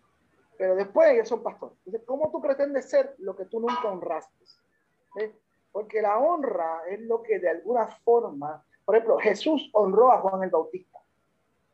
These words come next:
¿Eh? Eh, o sea, fue, fue, eh, entendió cuando Juan, eh, n-, n-, no, no quiso ni, ni bautizarlo porque reconocía, no, no, pero espérate, espérate.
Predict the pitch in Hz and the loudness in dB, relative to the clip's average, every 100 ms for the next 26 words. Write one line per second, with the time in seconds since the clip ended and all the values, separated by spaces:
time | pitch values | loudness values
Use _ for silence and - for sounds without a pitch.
0 | _ 190 214 _ _ _ _ - - 202 | _ -14 -14 _ _ _ _ -8 -4 0
1 | 185 - - - 180 - 175 190 - 190 | 0 -2 -6 -6 -4 -4 -4 -6 -4 -2
2 | 190 180 170 - 202 185 175 165 165 175 | 2 0 -2 -4 2 2 2 -2 -2 2
3 | 226 254 233 _ _ _ _ 185 185 - | 2 2 -2 _ _ _ _ -6 -6 -8
4 | _ _ - 190 202 214 180 196 190 190 | _ _ -18 -16 -14 -14 -14 -18 -12 -4
5 | 226 233 196 220 226 233 262 240 226 214 | 0 0 0 -2 -2 -2 0 0 -4 -4
6 | 196 202 202 190 - 240 247 233 175 170 | 0 0 0 -8 -2 4 4 6 2 2
7 | 170 160 170 175 156 - 226 160 170 180 | -2 -2 0 0 -2 -2 0 0 -2 -4
8 | 180 170 147 151 - _ - | -8 -8 -4 -4 -6 _ -20